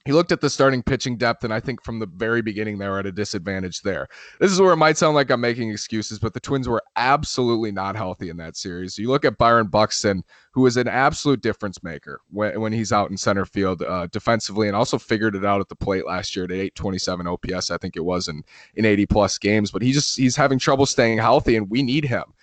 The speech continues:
You know, the Twins need him out there, uh, to put the best team on the field. Mitch Garver was hurt with a hip impingement. I think he was oh for ten in the series. Max Kepler missed the whole month before the A L D S with a shoulder issue, and he wasn't a hundred percent. So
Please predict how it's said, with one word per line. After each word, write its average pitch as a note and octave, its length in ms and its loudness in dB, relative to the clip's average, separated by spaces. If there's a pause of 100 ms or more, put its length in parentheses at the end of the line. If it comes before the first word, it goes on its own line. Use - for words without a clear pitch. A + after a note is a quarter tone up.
(200)
You A2 120 -2
know, A#2 120 6
the A2 140 2
Twins C3+ 340 0
need A#2+ 220 2
him A#2+ 180 0
out G#2 280 0
there, F2+ 260 -2 (320)
uh, G#2+ 140 2
to A#2 180 -8
put D3+ 260 2
the C3+ 80 0
best A#2 300 0
team A2+ 180 -2
on G2+ 100 0
the G2 80 -8
field. F2 440 -6 (360)
Mitch B2+ 240 0
Garver C3 320 6
was B2 160 2
hurt B2+ 160 0
with A2 160 -2
a A#2+ 80 -2
hip A#2 240 -4
impingement. G#2+ 480 -6
I G2+ 80 -4
think A2 180 -10
he A#2 60 -4
was G#2+ 180 -4
oh A2 160 -2
for G#2+ 160 -12
ten G2+ 240 -6
in F#2+ 140 -6
the F#2 80 -10
series. F#2+ 360 -8
Max G#2+ 260 -2
Kepler A#2+ 340 0
missed A2 240 -4
the G2+ 80 -2
whole A#2+ 180 2
month A2 320 -2
before G#2 320 0
the G2 160 -4
A F#2+ 60 -2
L G2 120 0
D F#2 140 -6
S F#2 160 -6
with E2+ 120 -18
a F#2+ 40 -10
shoulder F2 400 -4
issue, E2 340 -6 (360)
and G2+ 100 -6
he C#3 140 4
wasn't A2 280 4
a G#2 60 2
hundred G2 240 -2
percent. F2 480 -6
So G2+ 240 0